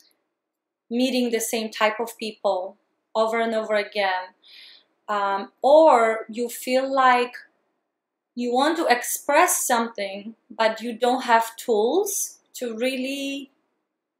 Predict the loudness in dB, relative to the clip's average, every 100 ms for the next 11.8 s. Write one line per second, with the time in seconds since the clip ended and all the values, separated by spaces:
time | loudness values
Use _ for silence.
0 | _ _ _ _ _ _ _ _ _ -2
1 | 0 0 -6 -12 -12 -16 -8 -2 2 2
2 | 0 0 0 2 2 0 -6 -2 2 2
3 | -2 -18 -20 _ -6 -4 -4 -4 -2 4
4 | 4 4 2 2 0 -4 -2 -2 -2 -2
5 | -2 0 0 0 -2 0 -2 -2 -2 -2
6 | 0 2 4 2 -4 -8 -6 -6 -6 -12
7 | -16 _ _ _ _ _ _ _ -4 -4
8 | 0 0 0 -4 -4 -2 -2 2 2 2
9 | 0 -10 -20 -20 _ -2 -2 0 -2 -4
10 | -4 -4 -2 -2 -4 -10 -20 _ -4 -4
11 | 0 4 4 4 -2 -4 -2 0